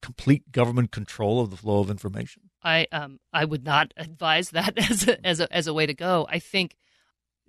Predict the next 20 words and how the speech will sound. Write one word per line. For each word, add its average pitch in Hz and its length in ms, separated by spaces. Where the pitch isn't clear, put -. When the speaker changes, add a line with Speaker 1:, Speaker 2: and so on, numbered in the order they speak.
Speaker 2:
there 156 260
is 185 260
sort 165 200
of 131 100
globally 160 960
a 151 120
rise 147 720
in 147 240
authoritarian 147 600
leadership 143 360
in 143 80
different 139 280
places, 180 440
and 160 120
I 135 60
think - 320
that 143 120
our 143 140
information 143 520
systems - 480